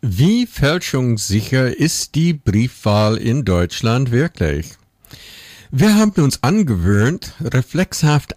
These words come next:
alles, was die A F D oder Donald Trump sagen, ungeprüft als erwiesenermaßen falsch einzustufen. Dabei sind Dinge bekanntlich richtig oder falsch, je nachdem,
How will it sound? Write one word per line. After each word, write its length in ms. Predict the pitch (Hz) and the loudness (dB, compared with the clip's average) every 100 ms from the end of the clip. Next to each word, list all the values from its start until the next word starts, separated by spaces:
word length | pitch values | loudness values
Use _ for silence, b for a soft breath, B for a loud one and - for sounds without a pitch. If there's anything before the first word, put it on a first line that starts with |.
| - | -4
alles, 500 | 135 139 135 - 123 | 0 0 0 -4 -4
was 220 | 120 - | -4 -2
die 200 | 127 131 | -2 -2
A 220 | - 120 127 | -2 0 0
F 140 | - | -2
D 480 | 98 117 120 120 120 | 0 2 2 2 0
oder 240 | 104 92 | 0 0
Donald 420 | 80 90 87 82 - | 0 0 -2 -4 -2
Trump 300 | 143 160 - | 0 0 -4
sagen, 600 | 120 113 110 98 110 101 B B B _ | -2 0 0 0 0 -2 B B B _
ungeprüft 840 | 196 240 175 131 - 107 117 - 80 | 0 2 0 -2 0 0 0 -4 -4
als 240 | 107 - | -4 -2
erwiesenermaßen 1120 | 117 107 92 151 143 131 107 92 95 - 110 | 0 2 2 0 2 2 2 2 0 -2 -4
falsch 500 | - 113 110 101 - - | -2 0 0 -2 -6 -8
einzustufen. 1040 | 156 156 - 90 - 92 85 - 92 - 98 B B B B _ | -4 -4 -4 -6 -6 -6 -6 -6 -8 -8 -12 B B B B _
Dabei 720 | 104 135 156 113 113 120 131 | -2 0 2 0 0 0 0
sind 400 | 113 92 120 120 | 0 0 0 0
Dinge 280 | 117 117 113 | 2 2 2
bekanntlich 760 | 95 104 - 135 156 - 143 117 | 0 -4 -4 -4 -4 -6 -6 -4
richtig 420 | 139 170 135 113 | -4 -4 -2 0
oder 220 | 113 107 | 2 0
falsch, 420 | - 101 113 - | 0 -2 -2 -2
je 140 | 127 185 | 0 2
nachdem, 600 | 185 - 113 107 147 | 0 0 0 2 0